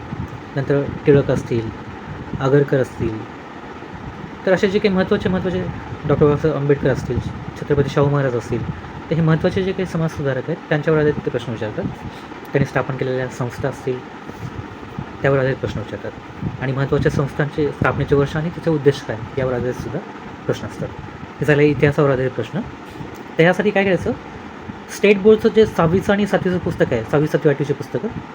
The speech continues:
ती तुम्ही वाचून घेतली पाहिजेत. आणि त्याच्या व्यतिरिक्त तुम्ही, अ, जे काही एकनाथ पा-, अ, पाटलांचा ठोकळा त्यातील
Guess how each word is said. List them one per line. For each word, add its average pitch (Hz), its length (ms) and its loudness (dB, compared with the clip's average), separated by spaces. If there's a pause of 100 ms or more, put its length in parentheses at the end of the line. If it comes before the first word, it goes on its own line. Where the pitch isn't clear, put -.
ती - 280 -8
तुम्ही 160 160 6
वाचून 135 220 4
घेतली 110 220 0
पाहिजेत. 98 220 -4 (1400)
आणि 147 100 0
त्याच्या 160 180 4
व्यतिरिक्त 170 260 2
तुम्ही, 170 320 2 (840)
अ, 127 320 -2 (680)
जे 143 60 6
काही 151 320 4 (560)
एकनाथ 156 240 2 (380)
पा-, 156 80 2
अ, 131 400 0
पाटलांचा 135 440 0
ठोकळा 139 280 0
त्यातील 123 420 -2